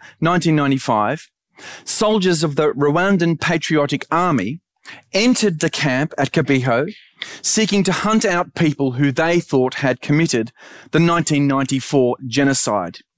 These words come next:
Pretty soon, however, the situation became an indiscriminate slaughter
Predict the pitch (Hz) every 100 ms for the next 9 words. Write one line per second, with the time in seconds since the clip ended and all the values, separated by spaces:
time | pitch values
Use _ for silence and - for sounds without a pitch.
0 | _ - - 262 247 - 214 208 190 170
1 | 143 123 113 147 233 _ _ _ - 175
2 | - - 180 170 170 170 156 - 170 160
3 | 151 156 208 208 196 - - 247 240 233
4 | - - 135 120 110 113